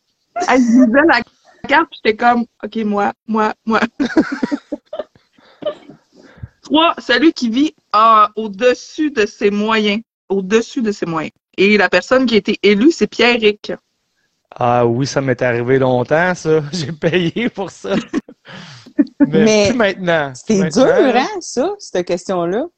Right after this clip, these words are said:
Speaker 3: Ça, je pense
Speaker 2: Ben,
Speaker 3: que c'était ma
Speaker 1: Ben,
Speaker 3: plus dure entre les trois.
Speaker 2: Ben, en fait,
Speaker 1: Ben,
Speaker 2: ça,
Speaker 1: moi,
Speaker 2: c'est
Speaker 1: c'est
Speaker 2: super
Speaker 1: moi. C'est
Speaker 2: simple.
Speaker 1: clair. Moi,
Speaker 3: Ah ouais ?
Speaker 1: je sais que c'est clairement moi.
Speaker 3: Oh, bon, ben,
Speaker 1: Je
Speaker 3: c'est
Speaker 1: suis
Speaker 3: Marie.
Speaker 1: vraiment dépensière. Ouais,
Speaker 2: C'est
Speaker 1: ouais.
Speaker 2: une carte, carte de crédit, puis elle est tout le temps loadée, t'es tout le temps dessus, tu veux, tu t'es moyen.
Speaker 1: Si je
Speaker 2: Donc.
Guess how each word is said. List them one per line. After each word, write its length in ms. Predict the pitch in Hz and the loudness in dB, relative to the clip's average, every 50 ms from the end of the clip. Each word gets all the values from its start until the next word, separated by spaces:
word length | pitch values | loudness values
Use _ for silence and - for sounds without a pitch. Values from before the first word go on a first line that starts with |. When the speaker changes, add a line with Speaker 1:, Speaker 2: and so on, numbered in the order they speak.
| _ _ | _ _
Speaker 3:
Ça, 180 | - - - 381 | -10 -4 -4 -2
je 100 | 359 - | -2 0
pense 180 | - 277 277 | -2 -2 0
Speaker 2:
Ben, 80 | - 254 | 0 0
Speaker 3:
que 60 | 247 | 2
c'était 180 | 233 185 185 180 | 4 4 4 4
ma 120 | - 190 | 4 2
Speaker 1:
Ben, 60 | 190 | 0
Speaker 3:
plus 260 | - 247 262 269 226 185 | 0 0 -2 -2 -2 -2
dure 380 | 165 208 240 240 233 220 202 165 | 0 2 2 2 2 0 -2 -4
entre 180 | 156 156 156 - | -6 -8 -8 -8
les 120 | 180 175 | -8 -8
trois. 320 | 156 - - 175 180 180 185 _ | -8 -10 -6 -4 -4 -4 -4 _
Speaker 2:
Ben, 260 | - 135 139 139 143 147 | -4 0 0 2 2 2
en 40 | |
fait, 160 | 139 - 220 233 | 0 0 0 2
Speaker 1:
Ben, 80 | - | 2
Speaker 2:
ça, 60 | 190 | 4
Speaker 1:
moi, 120 | 202 226 254 | 4 2 2
Speaker 2:
c'est 20 | |
Speaker 1:
c'est 120 | - - 202 | 2 2 2
Speaker 2:
super 180 | 196 190 180 | 2 4 4
Speaker 1:
moi. 100 | 170 190 196 | 2 2 2
C'est 60 | 226 | 0
Speaker 2:
simple. 260 | - 170 160 165 160 | 0 -2 -2 -2 -2
Speaker 1:
clair. 200 | 156 - 202 196 202 190 - | 0 0 2 2 2 0 -2
Moi, 240 | 190 202 208 - 233 | -2 0 0 2 2
Speaker 3:
Ah 40 | |
ouais ? 60 | 285 - 240 | 2 2 0
Speaker 1:
je 40 | 190 | -2
sais 140 | 190 - 214 208 | -2 -4 -6 -6
que 40 | |
c'est 120 | - - 185 | -4 -4 -4
clairement 580 | - 220 - 269 277 214 220 190 185 175 175 175 | -4 -2 0 0 2 2 2 2 4 4 2 2
moi. 200 | 175 180 180 185 | 0 0 2 2
Speaker 3:
Oh, 140 | 190 180 151 | 4 2 2
bon, 140 | 127 170 175 | 2 0 0
ben, 60 | 175 | 2
Speaker 1:
Je 80 | 175 196 214 | 2 2 0
Speaker 3:
c'est 160 | 202 - 196 | 0 -2 -6
Speaker 1:
suis 20 | |
Speaker 3:
Marie. 280 | 185 185 185 185 190 175 175 185 - | -6 -6 -6 -8 -8 -10 -12 -6 -2
Speaker 1:
vraiment 280 | 202 190 185 185 180 180 | 0 0 2 2 0 0
dépensière. 600 | 180 185 180 170 208 170 170 - - 180 160 165 151 - | 0 0 0 0 0 0 0 0 -2 -2 -2 -2 -2 0
Ouais, 80 | 175 180 | 2 2
Speaker 2:
C'est 60 | 180 | 4
Speaker 1:
ouais. 120 | 180 175 165 | 4 4 2
Speaker 2:
une 80 | 160 | 0
carte, 180 | 160 - 208 - - _ _ _ _ _ _ _ _ - | -2 -4 -6 -6 -6 _ _ _ _ _ _ _ _ -6
carte 120 | - 220 202 | -4 -2 -2
de 60 | 202 | -2
crédit, 420 | 185 - 190 180 185 165 165 226 | -4 -4 -4 -6 -6 -6 -6 -8
puis 120 | 240 - 185 | -6 -6 -6
elle 40 | 160 | -6
est 40 | |
tout 100 | 151 - | -6 -8
le 60 | 175 156 | -6 -2
temps 180 | - 185 185 | 0 0 0
loadée, 300 | 185 175 170 160 180 208 | 0 -2 -4 -4 -4 -6
t'es 100 | 196 185 | -6 -8
tout 80 | 156 175 | -12 -10
le 60 | 156 | -6
temps 160 | - 175 165 | -4 -4 -4
dessus, 240 | 160 - - - 202 | -4 -6 -12 -16 -16
tu 100 | 180 - 170 | -14 -14 -12
veux, 120 | 151 160 | -12 -12
tu 120 | 156 - - | -12 -10 -4
t'es 140 | - 160 | -4 -2
moyen. 380 | 147 147 139 135 127 120 117 113 _ _ | -2 -2 -4 -6 -6 -8 -10 -12 _ _
Speaker 1:
Si 180 | - 180 185 | -6 -6 -4
je 240 | 185 - 190 190 190 | -2 2 4 4 4
Speaker 2:
Donc. 300 | 180 123 120 120 - - | 2 -2 -6 -12 -14 -16